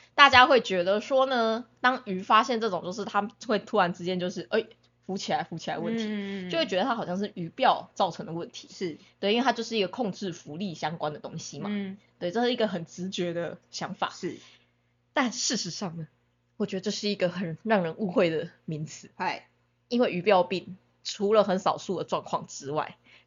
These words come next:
Speaker 1: 大部分都不是鱼鳔的错，
Speaker 2: 嗯哼。
Speaker 1: 鱼鳔是无辜的。
Speaker 2: 是。
Speaker 1: <laughs> 鱼鳔真的是无辜，鱼鳔，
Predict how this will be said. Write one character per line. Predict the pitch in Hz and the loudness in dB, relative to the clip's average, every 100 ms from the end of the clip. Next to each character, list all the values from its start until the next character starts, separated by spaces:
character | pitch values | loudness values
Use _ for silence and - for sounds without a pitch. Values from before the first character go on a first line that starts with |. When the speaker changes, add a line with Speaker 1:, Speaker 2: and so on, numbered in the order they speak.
| - | 2
Speaker 1:
大 | 208 | 2
部 | 202 185 | 2 -4
分 | - 165 - - | -2 -2 -4 2
都 | 190 | 2
不 | 185 165 | 2 -6
是 | 175 | -6
鱼 | 147 | -8
鳔 | 143 165 | -4 -4
的 | - | -4
错， | - - - - | -8 -10 -12 -16
Speaker 2:
嗯 | 185 | -8
哼。 | |
Speaker 1:
鱼 | 196 196 | -2 8
鳔 | 233 208 | 8 8
是 | 196 - | 4 -4
无 | 175 | -6
辜 | - 170 180 | -6 -2 4
的。 | 269 - | 4 6
Speaker 2:
是。 | 240 160 240 | 2 2 -2
Speaker 1:
<laughs> | - - _ _ - _ | -4 -18 _ _ -20 _
鱼 | 220 226 | -2 4
鳔 | 226 196 | 4 4
真 | 254 233 | 4 4
的 | 233 196 | 4 4
是 | 220 | 2
无 | 175 | -2
辜， | 180 202 226 | -2 -2 0
鱼 | 294 | 6
鳔， | 302 | 6